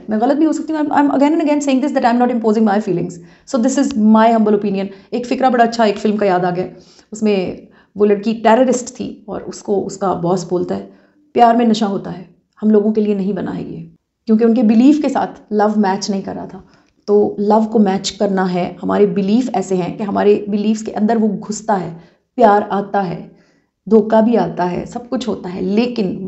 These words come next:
one thing should be sure in our, clear headed in our brains that it is all related to us। उतना आगे जाइए, उतना चांस दीजिए और लीजिए जितना आप अपनी शोल्डर्स पर उठा सकें।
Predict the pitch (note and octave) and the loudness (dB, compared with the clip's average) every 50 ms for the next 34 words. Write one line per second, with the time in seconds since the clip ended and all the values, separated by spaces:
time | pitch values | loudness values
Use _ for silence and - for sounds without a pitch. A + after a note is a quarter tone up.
0 | G3 A3 B3 C#4 D4+ D4 - - B3+ A#3 A3 F#3+ E3+ E3 - - - - - - | 0 2 4 4 4 2 0 -2 0 0 0 0 -2 -4 -8 -12 -20 -20 -14 -6
1 | - D4+ D4+ A#3+ B3 G3+ G3 E3 E3 - - - - _ - - - - D#4 D#4+ | -2 0 2 2 2 0 0 -4 -6 -8 -14 -20 -20 _ -14 -8 -2 2 4 4
2 | E4+ E4 C#4+ A3 G3+ F3+ F3+ F3+ F3+ - - - C#4 C#4+ D4+ C#4+ C#4+ - - - | 4 4 4 4 4 4 2 0 -2 -2 0 4 6 6 6 4 2 -4 -2 -2
3 | G#3 G3 A#3+ G3+ G3+ F#3+ F3+ E3+ F3+ E3+ E3+ E3+ E3 - - - - _ _ _ | 0 2 2 2 2 0 0 -4 -6 -6 -6 -8 -10 -12 -12 -14 -16 _ _ _
4 | _ _ _ _ _ _ - G3 F#3 G3+ G3 G3+ G3 - A#3+ A3+ A#3 A3+ A3 - | _ _ _ _ _ _ -6 0 2 2 2 2 0 -4 -4 0 2 0 0 0
5 | - - G#3+ G#3+ G#3+ G#3+ G3+ F#3+ F#3 F#3 F#3 G3 F3+ - F#3+ - - - F3+ F3+ | 0 2 2 4 4 4 4 4 4 2 2 0 -4 -4 -4 -6 -4 -6 -6 -6
6 | - - - - - D4 - - D#4+ E4+ F4 - B3+ A#3 A3+ A3+ - - F#3 F3+ | -6 -10 -12 -10 -8 -6 -2 0 2 2 4 4 4 4 4 4 4 4 2 2
7 | F#3+ A3 - - - - _ _ _ _ _ _ _ - C4 - - - C#4+ C4+ | -2 -4 -6 -10 -16 -20 _ _ _ _ _ _ _ -12 -12 -10 -4 0 4 4
8 | C#4 B3+ - - - - - - _ _ _ _ _ _ _ _ _ - - A#3 | 4 4 2 0 -4 -10 -16 -20 _ _ _ _ _ _ _ _ _ 0 2 2
9 | G3+ A#3 A#3 A3 - F#3 F#3 F#3+ F3 F3+ G3+ A3 A3+ G#3+ G#3+ G3+ G#3+ F#3+ F#3+ F#3 | 4 4 2 0 -2 -4 -4 -4 -4 0 0 0 2 2 0 0 0 0 0 0
10 | E3+ E3+ F3 F3+ - - - - - - _ _ - E3 - G#3+ - G#3+ A3 G#3+ | 0 0 0 0 0 0 -4 -10 -16 -20 _ _ -16 -10 -10 -4 0 0 0 2
11 | G#3+ G3+ G#3+ G#3+ G3+ G#3 G#3 G#3+ - - G#3 F#3 F#3+ G3+ G3+ G3+ - - G3 G3 | 0 -2 -2 -2 -2 -2 -2 -2 -2 0 0 0 2 0 -2 -2 -4 -10 -10 -10
12 | - G3+ - - - F3+ - - - - - | -10 -12 -10 -10 -10 -10 -10 -12 -16 -18 -20